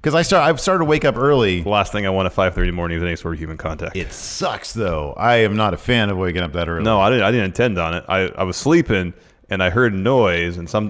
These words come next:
Speaker 2: and I didn't know what time it was.
Speaker 1: Intruder.
Speaker 2: No, I thought one of the kids gotten up
Speaker 1: Oh,
Speaker 2: for whatever
Speaker 1: yeah.
Speaker 2: reason. They were about to come into our room and wake us up.
Speaker 1: Yeah.
Speaker 2: So I preemptively woke up.
Speaker 1: Oh, yeah.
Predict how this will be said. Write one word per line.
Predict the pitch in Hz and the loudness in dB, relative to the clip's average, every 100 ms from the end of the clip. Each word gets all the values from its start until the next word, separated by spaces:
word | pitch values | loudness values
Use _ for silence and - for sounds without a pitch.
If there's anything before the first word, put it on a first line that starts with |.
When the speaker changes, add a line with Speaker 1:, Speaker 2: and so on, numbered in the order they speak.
| 87 | -4
Speaker 2:
and | 92 87 | -6 -4
I | |
didn't | 92 95 | -2 -2
know | 85 | -4
what | - | -2
time | 98 101 | -2 0
it | |
was. | 110 110 127 - | 2 2 0 -4
Speaker 1:
Intruder. | 80 73 98 80 67 67 - - | -10 -8 -6 -6 -6 -10 -12 -10
Speaker 2:
No, | 120 120 104 | -2 2 2
I | 98 | 2
thought | 101 104 92 | 2 0 2
one | 98 92 | 0 -2
of | |
the | 85 | -4
kids | - 104 80 - | -4 -4 -4 -8
gotten | 90 85 78 | -2 -2 -2
up | 82 80 _ - | -8 -8 _ -12
Speaker 1:
Oh, | 80 78 | -8 -4
Speaker 2:
for | 90 | -2
whatever | 85 87 | -2 -2
Speaker 1:
yeah. | |
Speaker 2:
reason. | 82 82 82 | -4 -6 -6
They | |
were | 82 | -4
about | 82 - | -6 -8
to | |
come | 90 87 | -8 -6
into | 85 85 | -6 -2
our | 85 | -2
room | 80 80 | -2 -6
and | 80 | -8
wake | 80 78 | -8 -8
us | 80 - | -8 0
up. | 107 - - | 0 0 -6
Speaker 1:
Yeah. | 101 98 69 - | -2 0 -2 -8
Speaker 2:
So | - 87 | -6 0
I | 90 92 | 2 2
preemptively | - 113 113 131 110 92 92 | 0 0 2 0 0 -2 -2
woke | 87 90 78 131 | 0 0 0 2
up. | 120 82 - | 2 2 -2
Speaker 1:
Oh, | 80 | -6
yeah. | 80 76 71 | -4 -6 -8